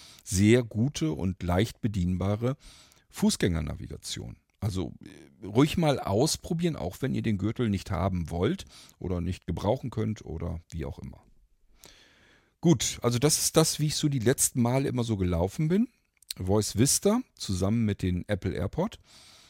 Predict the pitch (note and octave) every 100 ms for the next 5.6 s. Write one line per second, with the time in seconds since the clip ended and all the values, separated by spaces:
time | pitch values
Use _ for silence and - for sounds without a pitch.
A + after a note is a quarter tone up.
0 | - - G2+ G2+ F#2 F2+ F2+ F#2 - -
1 | B2+ - - - G#2+ C3 - - C3 -
2 | D3 - C#3 - - C3+ C#3 E3 - -
3 | C#3+ E3+ D#3 G2+ A2 G#2+ - A#2+ A2+ A2
4 | G2 F#2 A2+ A2 G2+ F2+ - C3+ - F2
5 | F2 F2+ G2+ A2+ F3